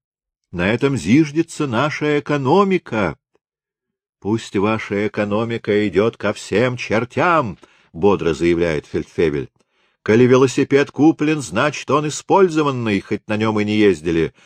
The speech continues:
а мой памятник совсем новенький». Теоретически он тоже использованный, замечаю я. Экономически, так сказать. Кроме того,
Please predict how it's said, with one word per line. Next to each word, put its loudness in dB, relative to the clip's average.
а 2
мой 4
памятник -4
совсем 0
новенький». 2
Теоретически -2
он -4
тоже -2
использованный, -6
замечаю -2
я. -2
Экономически, -4
так -6
сказать. -8
Кроме 2
того, 2